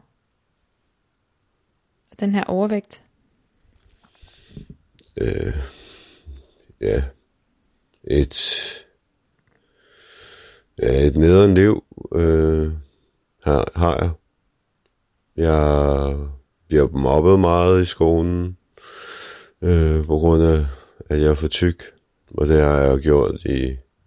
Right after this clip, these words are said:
Speaker 2: ja, mange år.
Speaker 1: Så er der den her oplevelse, du har haft med din ven, som du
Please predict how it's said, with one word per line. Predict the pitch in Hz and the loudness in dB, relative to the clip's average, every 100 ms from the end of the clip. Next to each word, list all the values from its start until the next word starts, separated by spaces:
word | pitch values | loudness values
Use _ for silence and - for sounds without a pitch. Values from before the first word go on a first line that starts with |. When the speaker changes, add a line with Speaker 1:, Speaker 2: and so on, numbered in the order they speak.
| _ _ - - - - - - - - - _ 90 | _ _ -20 -20 -20 -20 -20 -20 -20 -20 -20 _ 0
Speaker 2:
ja, | 82 73 - - - - | 0 -2 -12 -20 -16 -2
mange | 78 92 101 | 0 2 2
år. | 101 67 82 - _ _ _ _ _ _ _ _ _ _ _ _ _ _ _ _ _ - | 2 0 -6 -14 _ _ _ _ _ _ _ _ _ _ _ _ _ _ _ _ _ -8
Speaker 1:
Så | 233 | -2
er | 214 | 0
der | 208 | 0
den | 208 208 | 0 0
her | 208 185 - | 0 -2 -4
oplevelse, | 196 - 214 196 190 196 - _ _ _ _ _ _ | -4 0 0 0 -4 -8 -12 _ _ _ _ _ _
du | - | -2
har | 202 | -2
haft | 185 180 - - - _ _ _ _ _ _ _ _ | 0 -4 -10 -20 -20 _ _ _ _ _ _ _ _
med | 208 | -4
din | 196 190 180 | -2 -4 -2
ven, | 185 202 | -2 -4
som | - 196 185 | -6 -10 -6
du | 185 175 | -6 -6